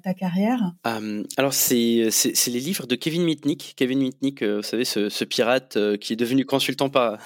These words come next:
Speaker 2: <laughs> Je pense qu'il m'a beaucoup apporté, euh, sur la partie, euh, la, la partie, euh, présentation de ce qu'il faisait. Alors, c'est, c'est pas très technique, vous allez me dire,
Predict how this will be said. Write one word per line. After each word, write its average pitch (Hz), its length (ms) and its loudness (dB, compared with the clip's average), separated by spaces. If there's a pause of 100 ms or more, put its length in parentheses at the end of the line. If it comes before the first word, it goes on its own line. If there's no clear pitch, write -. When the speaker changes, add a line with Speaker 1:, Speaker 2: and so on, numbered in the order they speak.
Speaker 2:
<laughs> - 340 -16 (120)
Je - 80 -6
pense 180 180 2
qu'il 175 100 0
m'a 147 100 4
beaucoup 196 220 0
apporté, 202 460 0
euh, 127 140 2
sur 139 200 2
la 135 100 4
partie, 151 400 0
euh, 131 80 4
la, 123 200 4
la 127 120 0
partie, 147 400 -4
euh, 120 140 0 (420)
présentation 175 540 2
de 170 80 0
ce - 80 -4
qu'il 143 120 -6
faisait. 156 260 2
Alors, 123 160 4
c'est, 117 220 -2 (200)
c'est - 100 -2
pas 151 80 6
très - 140 -2
technique, 143 300 -2
vous 135 80 0
allez 123 100 4
me 123 60 2
dire, 202 220 2